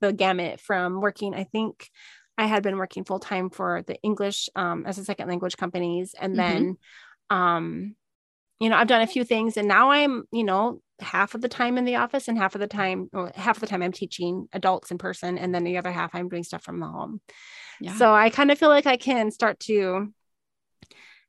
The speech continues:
Speaker 1: I don't know, just agree with or, you know, understand where everyone's coming from. It's nice.
Speaker 2: Yeah. Yeah, it is. It is.
Speaker 1: So before we started recording, you told me you have an adventure coming up. Do you want to go ahead and talk about that?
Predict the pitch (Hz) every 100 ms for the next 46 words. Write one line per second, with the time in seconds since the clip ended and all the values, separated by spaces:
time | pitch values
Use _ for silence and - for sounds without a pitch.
0 | _ - 233 180 190 233 - 196 - -
1 | _ _ _ _ _ _ _ _ _ _
2 | _ _ _ - 208 190 196 233 277 -
3 | 214 190 180 220 196 196 202 - 185 196
4 | 226 208 190 185 185 180 - 175 180 -
5 | - 202 - - 220 - - 165 156 -
6 | _ _ - 185 - 185 156 - - _
7 | _ - 302 208 - - - 247 220 208
8 | - 254 240 285 330 330 262 208 185 185
9 | - - 175 170 170 - 202 190 190 185
10 | 175 170 170 170 175 180 - 165 156 -
11 | - 185 196 233 208 196 185 175 170 -
12 | 226 233 285 302